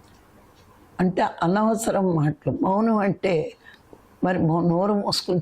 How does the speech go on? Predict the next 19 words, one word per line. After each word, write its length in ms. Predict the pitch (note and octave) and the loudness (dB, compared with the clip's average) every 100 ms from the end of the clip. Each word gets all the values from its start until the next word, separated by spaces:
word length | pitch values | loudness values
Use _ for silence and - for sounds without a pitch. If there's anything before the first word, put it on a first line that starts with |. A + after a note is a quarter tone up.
| - | -2
చేత్తో 340 | - - G3 F3 | -4 -2 -2 -2
సౌకులు, 600 | F3+ E3 E3 C#3 D#3+ E3 - _ - - | 0 0 0 -2 -2 -4 -12 _ -18 -6
చు-, 320 | - C#3+ - - - - | 0 0 0 -4 -12 -6
సౌకులు 440 | - F3 F3+ F#3 F#3+ | -2 0 0 0 0
లేని 400 | F#3 E3+ F#3 F3+ | 0 0 0 0
సౌండ్లు, 640 | - D3+ F3+ F#3 F3+ D#3 A#2+ _ - - - - | 0 0 0 0 0 -2 -4 _ -20 -20 -8 -4
అర్థం 360 | E3 - F#3 | -4 -2 -2
లేని 320 | G3 F#3 F3+ | 0 2 2
సౌండ్లు 520 | - F3 E3 F3 - - | 0 0 0 0 0 -2
తీసుకొస్తారు 760 | - - - E3+ D#3 - C#3 | -2 -4 -2 -2 -4 -2 -2
కొంతమంది. 720 | C3 - - - A#2+ - C#4+ - - - - - - | -2 -6 -6 -2 -2 0 -2 -4 -14 -16 -14 -8 -2
అది 220 | C#3 D#3+ | -2 -2
కాదండి. 640 | - F3 D#3 - A#2 B3 - - - - - D3 | -2 -2 0 0 0 -2 -8 -20 -20 -20 -6 -2
మాట 340 | C#3+ D#3+ E3+ | 0 0 0
బయటికి 600 | E3 E3 E3 - G#3+ F3 | 0 2 0 -2 -4 -2
రాకుండా, 600 | F3 D#3+ D#3+ - D#3 D#3+ | 0 0 -2 -2 0 0
అనవసరం 800 | C3 D3 - F#3+ F3 F3+ E3 E3 | 0 -2 0 -2 0 -2 0 -2
మాటలు 500 | - D3+ - - D#3+ B2+ - - - - - - | -2 -2 -4 -6 -6 -6 -12 -20 -20 -20 -8 -4
మాట్లాడకుండా, 1200 | C#3+ D#3+ - - E3 D#3+ - - D3+ C#3+ C#3+ C#3 | -2 -2 -4 -2 0 0 -2 -2 0 0 0 -2